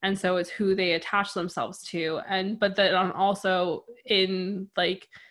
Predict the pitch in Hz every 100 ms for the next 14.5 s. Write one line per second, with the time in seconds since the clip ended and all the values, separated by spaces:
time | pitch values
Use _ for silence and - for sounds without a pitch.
0 | _ 208 - 208 185 185 175 143 180 170
1 | - 208 190 165 170 185 175 185 170 170
2 | - 170 170 160 156 170 156 156 160 139
3 | 107 - 180 165 185 - _ _ _ _
4 | _ _ _ - 240 190 170 - 190 -
5 | 185 165 165 170 160 185 170 170 - 208
6 | 196 - 240 190 180 175 170 185 - 175
7 | 170 170 170 175 180 - - _ - 190
8 | - 214 247 233 196 185 185 185 165 180
9 | 180 175 - 135 180 175 180 160 180 180
10 | 165 180 180 180 180 220 240 233 185 175
11 | 180 170 175 - 190 190 202 180 175 185
12 | 170 180 185 - 185 175 175 - _ _
13 | _ - 240 220 175 165 180 180 170 165
14 | 170 160 - - 196